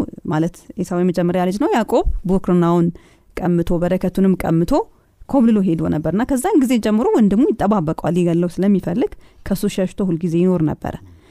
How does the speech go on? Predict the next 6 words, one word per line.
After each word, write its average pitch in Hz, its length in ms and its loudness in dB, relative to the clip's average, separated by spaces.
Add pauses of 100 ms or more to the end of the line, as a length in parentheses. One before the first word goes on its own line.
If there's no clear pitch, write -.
(420)
ነገር 180 320 0
ግን 277 180 0 (920)
ገና - 260 -4
በመንገድ 180 420 2
ላይ 170 180 0
ከሱ - 260 -10